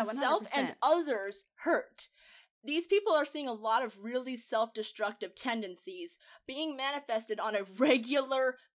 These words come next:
Speaker 1: basis, and they don't do shit <laughs> about it because they need the show to happen, and it drives me crazy.
Speaker 2: I mean, they don't do shit about Daniel's addictive personality either, <laughs> so, uh,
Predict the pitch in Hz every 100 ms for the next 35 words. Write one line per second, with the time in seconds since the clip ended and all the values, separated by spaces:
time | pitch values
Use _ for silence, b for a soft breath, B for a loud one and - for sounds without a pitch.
0 | _ 226 233 233 - 175 - - - B
1 | B B 226 226 226 180 _ 233 226 247
2 | 277 - _ 180 226 214 - - 302 240
3 | 254 - 240 226 233 - - B B 247
4 | 277 226 208 220 196 180 - 190 160 156
5 | 123 117 131 175 202 185 208 208 190 170
6 | 226 254 247 - _ _ 233 240 254 269
7 | 247 262 247 - 254 247 233 233 - 220
8 | 220 233 226 220 208 214 226 - 196 -
9 | 202 190 202 185 180 180 180 - 202 202
10 | 180 214 247 269 - - 285 226 233 202
11 | 175 170 175